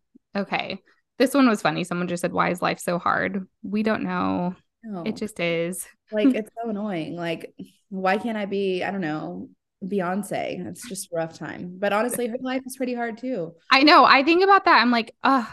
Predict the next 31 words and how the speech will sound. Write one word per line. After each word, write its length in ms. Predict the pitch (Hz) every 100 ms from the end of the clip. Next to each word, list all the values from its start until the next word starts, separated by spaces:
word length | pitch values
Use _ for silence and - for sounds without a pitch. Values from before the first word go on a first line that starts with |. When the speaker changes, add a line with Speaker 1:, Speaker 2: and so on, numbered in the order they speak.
| -
Speaker 1:
I 140 | 233
Speaker 2:
She 60 | 233
Speaker 1:
love 200 | 208 233
so 140 | 285
Speaker 2:
was 60 | 285
Speaker 1:
many 200 | 247 254
of 80 | 262
Speaker 2:
alive. 160 | 247
Speaker 1:
these." 220 | 240 220 - _ -
Speaker 2:
Yeah, 320 | 240 240 214
and 100 | 202
her 160 | 226 233
husband 360 | 202 226 240
cheated 240 | 233 214 214
on 180 | 185 190
her, 160 | 190
and 160 | 196 196
she 160 | 208
also 260 | 190 196 220
has 140 | 190
Speaker 1:
Yeah. 220 | 175 185 160
Speaker 2:
kids. 340 | - - -
So, 220 | - 190 180
like, 280 | 175 170 - - -
I 100 | 196
guess 240 | 196 208
it's 160 | 214 208
not 140 | 190
easy 240 | 170 180 185
for 80 | 165
anyone. 500 | 160 156 151 160